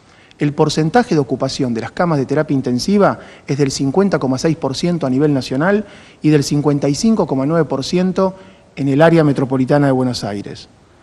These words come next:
Los recuperados, veintidós mil veintiocho, ochocientos noventa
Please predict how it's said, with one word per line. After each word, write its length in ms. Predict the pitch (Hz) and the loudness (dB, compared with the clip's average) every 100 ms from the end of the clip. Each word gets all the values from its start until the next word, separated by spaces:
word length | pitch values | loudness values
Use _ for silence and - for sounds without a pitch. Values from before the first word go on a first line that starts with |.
| _ | _
Los 200 | 180 147 | 2 2
recuperados, 880 | 143 196 185 147 151 202 185 135 - - | 4 2 4 2 6 6 6 2 -4 -10
veintidós 540 | 135 139 139 135 135 | -2 0 2 2 2
mil 320 | 139 208 226 - | 4 4 4 2
veintiocho, 720 | 139 139 127 127 104 - 92 - - _ | 0 2 2 -2 -4 -10 -14 -16 -20 _
ochocientos 680 | - 131 143 - 226 202 131 | -8 -4 -2 2 2 2 -2
noventa 600 | 131 160 220 220 147 | 0 2 2 0 -2